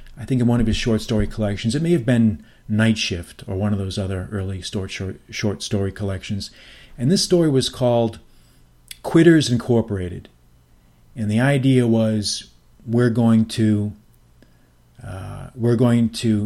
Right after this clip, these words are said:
make you, or you're, with our company, you're going to stop smoking. And the catch is, without giving away too much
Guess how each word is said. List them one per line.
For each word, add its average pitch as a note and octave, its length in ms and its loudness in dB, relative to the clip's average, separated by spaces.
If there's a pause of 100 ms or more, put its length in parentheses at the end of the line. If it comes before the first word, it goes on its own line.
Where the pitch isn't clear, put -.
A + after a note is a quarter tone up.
make B2 540 0
you, G2+ 460 -4
or A2 140 -2
you're, D#3+ 320 2
with C#3 280 2
our D#3+ 200 4
company, C#3+ 380 -2
you're B2+ 260 2
going A#2+ 360 0
to A2 360 0 (640)
stop A#2 340 0
smoking. G2+ 520 -2 (1000)
And G#2+ 200 0
the G#2+ 80 2
catch C#3 340 0
is, A2 220 0
without A2 180 0
giving A2 260 2
away G#2 160 2
too A#2 240 -4
much G#2+ 480 -2